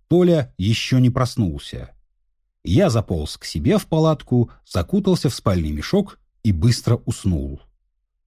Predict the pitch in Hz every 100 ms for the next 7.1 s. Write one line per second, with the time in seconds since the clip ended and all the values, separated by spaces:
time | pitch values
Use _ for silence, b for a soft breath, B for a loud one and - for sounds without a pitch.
0 | _ _ _ _ _ _ - - 120 -
1 | 139 123 - _ - 127 143 131 131 120
2 | 104 98 - 190 - - _ _ - 82
3 | 104 113 147 135 107 117 139 127 151 139
4 | 78 69 71 _ _ _ _ _ - 110
5 | 131 123 95 165 156 - 107 101 110 95
6 | 87 127 143 127 - - 107 85 117 120
7 | 104